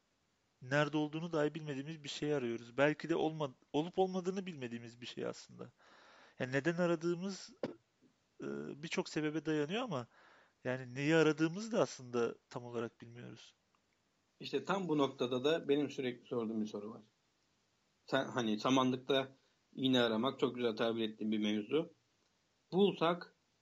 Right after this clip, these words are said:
Speaker 2: bu samanlıkta o iğneyi ne yapacağız? Bu samanlık çok büyük.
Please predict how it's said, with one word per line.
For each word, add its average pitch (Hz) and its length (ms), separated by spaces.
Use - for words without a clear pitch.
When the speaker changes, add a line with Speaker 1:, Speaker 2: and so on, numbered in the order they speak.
Speaker 2:
bu 131 100
samanlıkta 113 640
o 151 180
iğneyi 117 680
ne 120 60
yapacağız? 107 480
Bu 185 60
samanlık 185 480
çok 113 260
büyük. 101 340